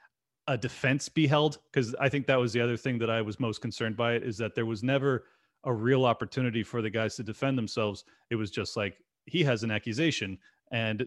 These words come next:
this movie contract was canceled. And it's like, damn, that's, that's pretty harsh, 'cause these guys are really famous and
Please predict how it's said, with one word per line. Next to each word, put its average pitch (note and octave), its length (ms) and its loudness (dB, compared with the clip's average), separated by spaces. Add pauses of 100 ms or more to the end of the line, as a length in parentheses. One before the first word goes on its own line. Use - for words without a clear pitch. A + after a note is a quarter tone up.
this C3+ 160 0
movie C3+ 440 4
contract A2 420 -2
was G#2+ 120 -6
canceled. G2+ 420 -4
And G#2+ 100 -4
it's G2+ 120 -6
like, G#2 260 -2
damn, A2+ 320 -2 (140)
that's, C3+ 320 0 (120)
that's D#3+ 180 0
pretty C#3 240 4
harsh, B2+ 320 6
'cause G#2+ 220 -2
these B2+ 140 -2
guys C#3+ 220 6
are A2+ 60 0
really C#3 200 6
famous B2+ 480 2 (360)
and A2+ 360 -2